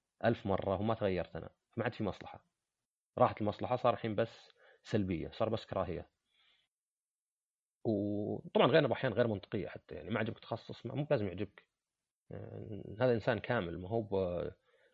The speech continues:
طلع منك بس إنه إنسان كامل، ما هو ب-، جزء منك، مو بإصبعك ولا رجلك مثلًا اللي لازم تتبع أوامر باقي جسدك. ف-، فالانتقاد واجد يكون، لا، يكون واحد مو بقادر إنه ما يقبل شيء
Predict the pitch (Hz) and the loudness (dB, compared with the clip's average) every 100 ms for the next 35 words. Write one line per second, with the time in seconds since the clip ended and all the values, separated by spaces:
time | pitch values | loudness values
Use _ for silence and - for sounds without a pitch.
0 | _ _ - 123 98 123 - 98 - 107 | _ _ 6 8 8 2 0 -6 -4 -4
1 | 101 117 101 117 90 85 87 123 107 95 | 0 -2 0 0 0 -2 -4 -4 -2 -4
2 | 90 85 92 104 - _ _ 113 98 95 | -2 -4 -8 -14 -18 _ _ -4 -2 -2
3 | 101 85 - 117 - - 87 - 82 85 | -2 -2 -2 -2 -2 -4 -6 -4 -6 -4
4 | 98 95 87 - 78 80 80 80 80 92 | -6 -6 -8 -6 -6 -6 -6 -8 -8 -10
5 | 120 _ _ _ _ 104 98 92 - 82 | -16 _ _ _ _ 0 0 -4 -4 0
6 | 82 92 87 85 - 90 90 - - - | 4 4 2 -4 -6 -6 -6 -6 -10 -12
7 | _ - - - - 113 110 110 - 165 | _ -20 -20 -20 4 8 8 6 6 2
8 | 175 - 190 185 175 165 185 185 - 151 | 2 0 4 6 6 2 2 2 2 2
9 | 147 - 120 139 123 120 113 107 - 107 | 2 2 2 0 4 6 6 4 -2 -4
10 | 101 87 _ _ _ 107 113 110 95 87 | -4 -4 _ _ _ 2 6 6 4 0
11 | 85 - 95 92 92 | -2 0 -2 0 -4